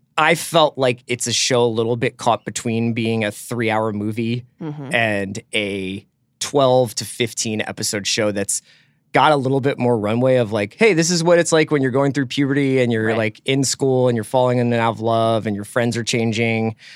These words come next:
Speaker 1: And y-, you just would get more than just Nancy saying, "What about a story about how malls are changing America?"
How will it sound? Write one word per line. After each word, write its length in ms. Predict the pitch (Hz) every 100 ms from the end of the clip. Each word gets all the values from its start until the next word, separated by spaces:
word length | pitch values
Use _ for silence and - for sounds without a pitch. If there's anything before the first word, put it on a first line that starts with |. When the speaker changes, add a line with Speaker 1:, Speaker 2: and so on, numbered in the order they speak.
| - -
Speaker 1:
And 720 | 113 104 104 101 101 98 - _ _ _ _ _ _ _ _ -
y-, 80 | 143
you 200 | 156 156
just 200 | 208 170
would 120 | 190
get 200 | 196 170
more 420 | 156 151 160 175
than 160 | 160 147
just 320 | 147 139 -
Nancy 400 | 135 131 127 131
saying, 540 | - 127 127 127 131 - _ _
"What 120 | 196 254
about 220 | 196 156
a 20 |
story 320 | - 151 139
about 200 | 139 143
how 140 | 139 156
malls 320 | 135 131 143
are 80 | 147
changing 360 | 175 170 170
America?" 580 | 180 214 143 - 85